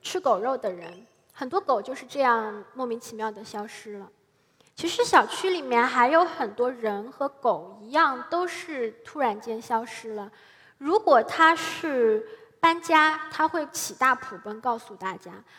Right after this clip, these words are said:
但如果有一些人是生病住院了，或是不能自理去养老院了，还有一些是睡梦中就病逝了，这些人真的是悄无声息地离开了小区。有时候我会想，这些人越来越老，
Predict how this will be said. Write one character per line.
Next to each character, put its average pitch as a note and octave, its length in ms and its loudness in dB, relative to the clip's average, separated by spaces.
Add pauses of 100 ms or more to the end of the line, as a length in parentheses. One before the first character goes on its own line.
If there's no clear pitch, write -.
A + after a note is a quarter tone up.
但 E4 140 0
如 C#4 180 -6
果 A#3+ 240 2
有 G3+ 220 -2
一 A#3 40 -8
些 C#4+ 200 -8
人 A#3 300 -6
是 A#3 360 -10
生 D4+ 300 -10
病 C#4+ 180 -16
住 C#4 240 -20
院 C4 280 -4
了， E3+ 180 -16 (160)
或 B3+ 140 -6
是 B3 260 2
不 C#4 160 -10
能 A#3 180 -4
自 C#4+ 200 -18
理 G#3+ 180 -14
去 - 240 -14
养 G#3 240 2
老 F#3+ 220 2
院 G#3 200 -4
了， F#3+ 220 -10 (400)
还 - 160 2
有 C4+ 140 2
一 A#3 40 -2
些 C#4 240 -2
是 C4+ 240 -10
睡 D4 220 -6
梦 C4 240 -10
中 C4 480 -12 (160)
就 C4+ 100 -10
病 C4 300 -12
逝 C#4+ 320 -8
了， G3 160 -6
这 D#4 140 -12
些 D#4 120 -4
人 A#3+ 220 -2
真 C4+ 140 -16
的 C#4 100 -14
是 B3+ 300 -14
悄 D#4+ 260 4
无 B3+ 140 -4
声 D4 200 -12
息 - 220 -16
地 C4 140 -4
离 F#3 120 -6
开 G3 220 -8
了 G3 100 -8
小 G3+ 280 -16
区。 - 260 -20 (680)
有 C4+ 100 2
时 C#4 100 0
候 A4+ 120 10
我 C#4 100 10
会 F#4+ 140 2
想， A#3 280 6
这 E4+ 140 -2
些 E4+ 160 2
人 C4+ 240 -2
越 D4 140 2
来 A#3 180 8
越 C#4 220 0
老， G3 260 4